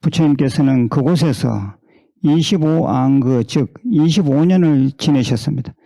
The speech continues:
여기서 사위성은 당시 최고 강성한 코살라국의 수도였습니다.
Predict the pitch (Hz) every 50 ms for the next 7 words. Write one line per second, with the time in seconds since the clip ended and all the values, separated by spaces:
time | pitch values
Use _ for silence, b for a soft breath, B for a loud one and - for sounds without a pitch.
0 | b b b b b b b b b b - 156 151 151 151 123 - 151 139 135
1 | 131 123 120 110 - 139 135 135 135 120 - 151 151 143 127 120 117 113 113 117
2 | 113 - _ _ _ - 135 131 131 135 117 - 165 147 117 101 - _ - -
3 | 127 170 175 180 190 196 190 - - 123 123 135 147 143 - 165 156 139 135 120
4 | 101 92 - b b b b b b b b b b - - 175 156 - 170 170
5 | 175 170 160 151 135 143 139 143 143 139 135 131 123 123 - - - - 202 175
6 | 185 175 165 143 123 - - 120 110 - - - 117